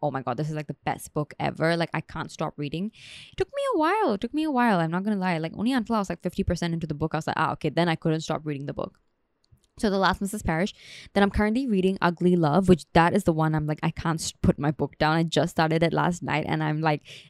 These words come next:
any chance I get, I've been just reading the book. So I love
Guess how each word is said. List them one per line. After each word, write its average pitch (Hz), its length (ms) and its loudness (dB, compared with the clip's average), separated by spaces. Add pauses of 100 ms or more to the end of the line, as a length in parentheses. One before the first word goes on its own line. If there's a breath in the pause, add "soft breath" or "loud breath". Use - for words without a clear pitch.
(100)
any 175 180 4
chance 196 240 4
I 185 60 4
get, 170 200 2
I've 160 100 4
been 160 100 -2
just 175 180 -4
reading 170 600 2
the 175 140 0
book. 165 320 0
So 170 260 0 (260)
I 175 80 2
love 165 520 0